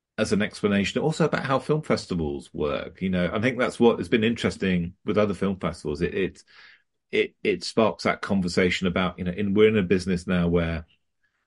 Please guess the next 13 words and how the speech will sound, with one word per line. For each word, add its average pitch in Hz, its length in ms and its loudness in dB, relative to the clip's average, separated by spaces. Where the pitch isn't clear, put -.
box 92 240 -2
office 90 320 -2
has 85 160 -4
never 92 260 0
really 92 220 2
recovered 92 720 0
after, 87 420 -2
after 85 220 -6
covid, 107 720 6
that 78 300 -4
there's 82 180 -6
questions 87 460 -2
about, 82 340 -4